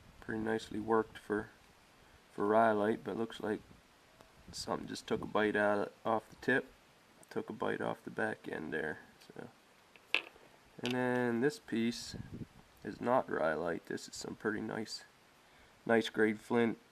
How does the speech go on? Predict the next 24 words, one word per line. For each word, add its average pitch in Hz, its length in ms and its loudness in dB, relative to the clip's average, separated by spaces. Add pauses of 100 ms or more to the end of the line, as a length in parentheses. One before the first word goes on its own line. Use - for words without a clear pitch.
(240)
Don't 110 260 0
see 117 160 0
too 117 220 -2
much 113 320 0
of 104 60 2
that 113 200 4
here 117 140 2
in 110 80 2
this 113 240 -2
area. 110 340 4
I 110 60 0
don't 113 180 -2
know 117 180 0
where 113 200 2
they 113 100 -2
would 110 200 -2
have 107 100 -4 (960)
got 107 200 4
it 110 100 0
from, 110 360 2
probably 113 360 -2
New 117 200 0
York. 117 400 0 (1000)
But, - 160 -8